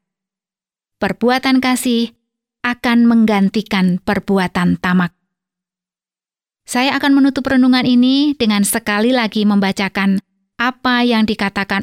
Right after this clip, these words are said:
oleh Tuhan Yesus untuk kita hari ini. Tuhan Yesus mengatakan, "Berjaga-jagalah dan waspadalah terhadap segala ketamakan.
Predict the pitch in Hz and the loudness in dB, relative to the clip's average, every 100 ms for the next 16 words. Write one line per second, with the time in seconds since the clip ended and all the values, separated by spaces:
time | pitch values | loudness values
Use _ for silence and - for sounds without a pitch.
0 | - 202 196 220 - 214 196 190 196 - | -2 -2 -2 -6 -2 0 0 0 -2 -4
1 | - _ _ _ - 233 220 - 226 - | -8 _ _ _ 0 0 0 -4 -6 -4
2 | 180 175 196 220 190 175 - _ _ _ | -4 -2 -2 0 0 0 -6 _ _ _
3 | _ _ _ _ 233 214 226 233 262 262 | _ _ _ _ -4 0 0 0 0 0
4 | 240 233 233 233 262 381 _ _ _ _ | 0 0 -2 -2 -2 -2 _ _ _ _
5 | _ _ _ _ - 262 269 262 - 240 | _ _ _ _ -2 0 0 -2 -2 0
6 | 233 233 220 214 208 190 190 185 180 - | 0 0 0 0 -2 -2 -2 -2 -2 -6
7 | _ _ _ _ 233 214 202 196 196 - | _ _ _ _ -2 2 2 2 0 -4
8 | - 262 269 233 175 151 - _ _ _ | -4 -2 0 0 -2 -4 -10 _ _ _
9 | _ 226 196 - - 208 208 202 - - | _ -4 -4 -4 -4 -4 -2 -4 -4 -4
10 | 214 - 185 180 170 214 - 208 190 - | -4 -2 -2 -2 -4 -6 -2 0 0 -2
11 | 185 175 | -4 -4